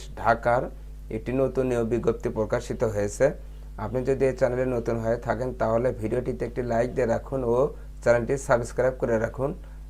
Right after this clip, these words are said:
যাতে করে আপনার এলাকার কর কমিশনারের কার্যালয়ের নতুন নিয়োগ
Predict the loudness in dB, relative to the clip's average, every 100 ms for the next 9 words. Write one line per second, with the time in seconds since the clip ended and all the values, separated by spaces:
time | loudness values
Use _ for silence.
0 | -2 2 2 4 6 6 6 2 -14 -14
1 | -14 -12 -12 -12 -14 -14 -14 -14 -12 -12
2 | -14 -14 -14 -6 4 4 8 8 8 2
3 | -10 -4 2 4 4 2 4 4 4 0
4 | 0 -2 -2 0 2 4 4 4 4 4
5 | 2 -2 -12 -10 -10 -6 -2 2 4 4